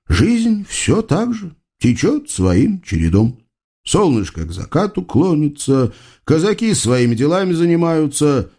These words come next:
С того боя басурманского уж, почитай, как недели три прошло. Никто никуда не торопится, с выпаса стада возвращается,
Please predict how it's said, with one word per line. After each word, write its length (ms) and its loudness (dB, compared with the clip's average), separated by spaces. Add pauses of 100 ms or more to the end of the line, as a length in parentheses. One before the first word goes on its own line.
(120)
С 140 -10
того 240 2
боя 300 2
басурманского 840 0
уж, 160 0
почитай, 480 0
как 340 -4
недели 400 4
три 220 0
прошло. 520 -2 (380)
Никто 320 0
никуда 360 0
не 100 4
торопится, 800 -2
с 100 -4
выпаса 420 -2
стада 600 0
возвращается, 1040 0